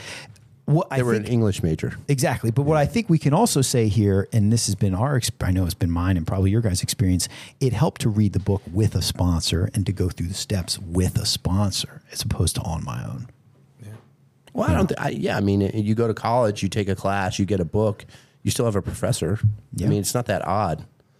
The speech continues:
Speaker 2: you
Speaker 1: To
Speaker 2: know?
Speaker 1: have somebody.
Speaker 2: Yeah, I mean,
Speaker 1: Yeah.
Speaker 2: if you don't know anything about getting sober, I mean, you probably should have somebody you can ask some questions to and that's been down the road, that's been through the steps and,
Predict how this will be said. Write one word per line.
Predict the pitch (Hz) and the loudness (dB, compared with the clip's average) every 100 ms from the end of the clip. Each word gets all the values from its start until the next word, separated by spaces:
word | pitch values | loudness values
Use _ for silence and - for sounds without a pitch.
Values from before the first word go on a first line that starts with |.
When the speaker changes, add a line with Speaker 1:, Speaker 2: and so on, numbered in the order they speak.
| _ _ - | _ _ -18
Speaker 2:
you | 101 | -2
Speaker 1:
To | 117 | 0
Speaker 2:
know? | |
Speaker 1:
have | 101 101 | 0 -2
somebody. | - 98 92 92 101 - | -2 0 0 0 -2 -4
Speaker 2:
Yeah, | - 240 | -4 0
I | 98 | 2
mean, | 92 92 90 - - - - - - - | 2 2 2 -4 -20 -20 -20 -20 -18 -4
Speaker 1:
Yeah. | 92 165 - - - | 0 0 -2 -12 -10
Speaker 2:
if | - | -2
you | 120 | 2
don't | 147 | 2
know | 135 | 2
anything | 123 117 110 | 2 2 2
about | 104 95 95 | 2 0 0
getting | 104 92 | 0 0
sober, | 110 110 98 87 | 0 2 2 2
I | |
mean, | 87 85 90 - | 4 2 0 -4
you | 104 | -6
probably | 92 95 95 92 90 87 | -4 -2 -2 0 0 0
should | - | 0
have | 85 85 82 | 0 0 0
somebody | 87 85 82 | -2 0 2
you | 82 85 | 0 0
can | - 80 85 - - | 0 -2 -4 -12 -8
ask | 73 76 | -4 -2
some | - | -4
questions | 78 - 87 87 90 - | -4 -4 -2 -2 -4 -2
to | 85 90 90 | -2 0 0
and | 85 82 85 | 0 0 -2
that's | 82 | -4
been | - 87 | -4 0
down | 87 85 | 0 2
the | 87 | 2
road, | 85 85 85 | 2 2 2
that's | 80 - | -2 -2
been | 80 | -6
through | - 80 | -2 -2
the | |
steps | 78 - 87 - - | -2 0 -2 -2 -2
and, | 80 | -2